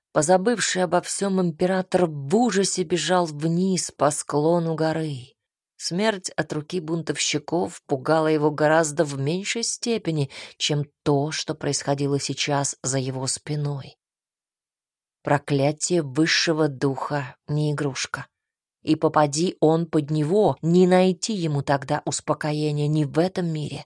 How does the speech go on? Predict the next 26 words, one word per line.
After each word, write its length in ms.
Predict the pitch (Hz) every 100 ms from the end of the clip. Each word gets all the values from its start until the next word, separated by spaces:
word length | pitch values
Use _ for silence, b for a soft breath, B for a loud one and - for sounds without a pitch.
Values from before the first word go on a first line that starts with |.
| _
ни 160 | 147 147
в 160 | -
том, 380 | - 151 147 151
что 260 | - - 143
после. 680 | - 151 127 - - - - _ _ _ _ _ _ _ _ _ _ _ _ _
А 160 | 135 131
в 140 | 143
это 380 | 220 240 240 190
самое 600 | 190 - 185 196 180 170
время 460 | 143 156 175 170 165
жрицы, 960 | 143 143 156 202 202 - - 180 175 147
не 160 | 156 160
прерываясь 800 | 160 160 165 156 170 160 -
ни 80 | 165
на 100 | 165
мгновение 880 | 160 147 147 156 180 202 185 165 156 B B B
и 120 | 185
не 180 | 180 185
отвлекаясь 960 | 185 - 185 190 - 196 175 156 143 -
на 100 | 147
происходящее 1000 | 156 139 - 160 156 175 165 - 156 147
вокруг, 760 | 143 143 165 220 190 - - - _ _
продолжали 880 | - 190 214 220 180 240 240 175 160
свой 400 | - 156 175 165
странный 920 | - - 156 190 196 185 175 170 175
ритуал, 800 | 170 170 165 190 214 190 147